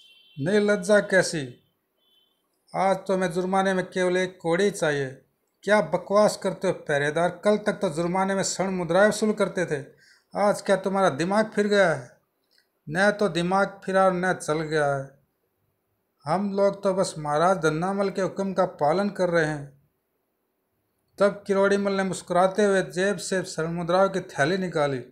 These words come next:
"लो, इन स्वर्ण मुद्रा से हजारों कौड़ी आ जाएंगी। जब तुम और, तब तुम और तुम्हारे महाराज बैठकर जी चाहे जितनी कौड़ियाँ खेलना।"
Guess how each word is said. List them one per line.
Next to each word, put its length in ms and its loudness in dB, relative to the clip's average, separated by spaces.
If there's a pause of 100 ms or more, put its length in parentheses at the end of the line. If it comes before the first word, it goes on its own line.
(540)
"लो, 300 2
इन 80 0
स्वर्ण 280 0
मुद्रा 360 2
से 140 0
हजारों 380 2
कौड़ी 300 -2
आ 140 4
जाएंगी। 260 0
जब 300 -2
तुम 180 -2
और, 460 -2
तब 240 2
तुम 180 0
और 100 4
तुम्हारे 360 2
महाराज 380 2
बैठकर 500 0
जी 180 -2
चाहे 260 0
जितनी 400 -6
कौड़ियाँ 440 2
खेलना।" 800 -4